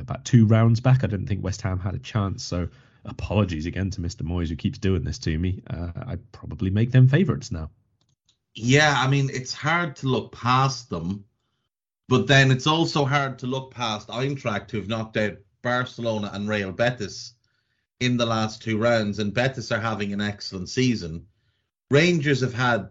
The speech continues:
Speaker 2: the easiest run to this point. I mean, they knocked out Red Star Belgrade and now Braga. Braga are a decent team, but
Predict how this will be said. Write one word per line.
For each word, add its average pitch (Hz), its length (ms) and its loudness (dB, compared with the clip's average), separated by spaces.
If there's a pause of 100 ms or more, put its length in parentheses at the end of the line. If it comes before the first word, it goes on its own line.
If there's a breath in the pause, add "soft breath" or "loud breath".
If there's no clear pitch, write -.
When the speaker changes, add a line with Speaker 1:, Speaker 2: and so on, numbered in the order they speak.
Speaker 2:
the 117 180 -4
easiest 117 540 0
run 87 380 -2
to 95 100 -8
this 92 240 -2
point. 90 400 -6
I 90 40 -6
mean, 90 340 -4 (580 soft breath)
they 98 520 2 (280)
knocked 104 380 2
out 98 160 2
Red 110 240 4
Star 101 280 0
Belgrade 95 680 0
and 90 100 -4
now 92 160 -4
Braga. 98 500 0
Braga 98 360 0
are - 20 -2
a 87 80 -6
decent 120 420 -2
team, 92 260 -6
but 87 140 -8